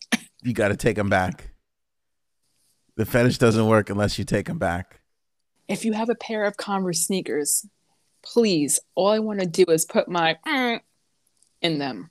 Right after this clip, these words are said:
Speaker 1: See, this is endlessly fascinating to me. Like, why Con-, why is the brand so important?
Speaker 2: It's Converse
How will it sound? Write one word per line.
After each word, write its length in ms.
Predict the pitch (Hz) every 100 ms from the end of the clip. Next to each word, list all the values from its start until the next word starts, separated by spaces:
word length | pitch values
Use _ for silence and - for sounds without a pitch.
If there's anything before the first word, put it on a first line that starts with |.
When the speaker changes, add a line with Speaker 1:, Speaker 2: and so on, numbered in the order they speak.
| _
Speaker 1:
See, 300 | - - 113
this 220 | 104 104 -
is 140 | 92 -
endlessly 400 | 98 95 - 95
fascinating 560 | - 90 - 90 90
to 100 | -
me. 120 | 92 87
Like, 160 | 92
why 360 | 98 101 104 120
Con-, 440 | - - 90 101 -
why 220 | 95 113
is 180 | 139 139
the 100 | 113
brand 640 | 92 104 98 104 110 104
so 260 | - 95 80
important? 360 | 92 - 98 -
Speaker 2:
It's 40 |
Converse 520 | - 185 202 220 247